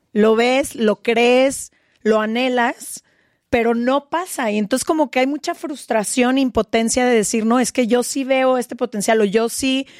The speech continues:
quiero un chingo a esta persona", o "Yo sí estoy encariñada", o "Yo sí estoy lo que sea", y no hay cómo hacer que esto que yo quiero o que la otra persona quiere pase. Como que siento que tiene mucho que ver con lo mismo que los amores imposibles,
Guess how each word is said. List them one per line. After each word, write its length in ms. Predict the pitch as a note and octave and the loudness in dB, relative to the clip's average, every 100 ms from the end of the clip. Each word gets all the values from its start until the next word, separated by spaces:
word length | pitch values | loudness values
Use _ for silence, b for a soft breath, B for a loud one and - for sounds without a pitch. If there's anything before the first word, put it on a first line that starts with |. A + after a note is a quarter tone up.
| B | B
quiero 260 | - A#3+ B3 | 0 0 0
un 80 | B3 | -2
chingo 300 | - C4 C4 | -2 0 0
a 60 | |
esta 160 | A#3+ A#3+ | 0 -2
persona", 380 | A#3 - B3+ A3 | -4 -4 -4 0
o 20 | |
"Yo 120 | G#3+ | 0
sí 100 | G#3 | 0
estoy 560 | B3 - A#3+ B3 B3+ B3+ | -2 0 2 2 0 -2
encariñada", 640 | A#3+ A#3 G#3+ A3 B3+ B3+ | -2 -2 -2 0 0 0
o 40 | G#3+ | 0
"Yo 120 | G3+ | -4
sí 120 | G#3 | -8
estoy 240 | B3 - A#3+ | -10 -4 -2
lo 120 | B3 | -2
que 120 | - | -4
sea", 400 | - C4 G#3+ B3 _ - | 0 0 0 -4 _ -4
y 140 | G#3+ | 0
no 380 | G#3+ A3+ B3 C4+ | 2 4 4 4
hay 220 | C4+ C#4 | 2 0
cómo 320 | C#4 B3 A#3 | 0 0 0
hacer 440 | C4 - B3 A3+ C4 | -2 -2 -2 -2 -4
que 200 | - G3 | -4 -2
esto 320 | G#3+ G#3+ - B3 | 0 -2 -4 -4
que 180 | A#3 | -4
yo 240 | F3 G#3+ G3+ | -2 -4 -2
quiero 340 | - G#3+ G#3 | -2 0 0
o 80 | A#3 | -2
que 80 | - | 0
la 80 | F#3+ | 0
otra 120 | A#3+ | 0
persona 300 | A3+ - G3 | -4 -6 -6
quiere 260 | - G3+ G#3 | -4 -4 -2
pase. 460 | - G#3+ - F#3+ - | -2 -2 -4 -8 -4
Como 180 | G3+ G3+ | 0 0
que 120 | A3 | 0
siento 300 | - B3+ D4+ | 0 0 0
que 100 | C#4 | -4
tiene 220 | - A#3 B3 | -2 0 0
mucho 240 | A#3+ B3+ | 0 -2
que 120 | A#3 | 0
ver 220 | G#3 G#3 | 0 0
con 320 | - A3+ G#3+ B B B B B B _ | 0 -2 -2 B B B B B B _
lo 140 | A3 | 0
mismo 340 | A3+ A#3+ A#3 C4+ | 2 0 -2 -2
que 80 | B3+ | -2
los 160 | G#3 | -2
amores 300 | F#3+ G3 G3 | -2 -2 0
imposibles, 760 | A#3 G#3 - - F#3+ - - - | -2 -4 -6 -6 -8 -10 -16 -20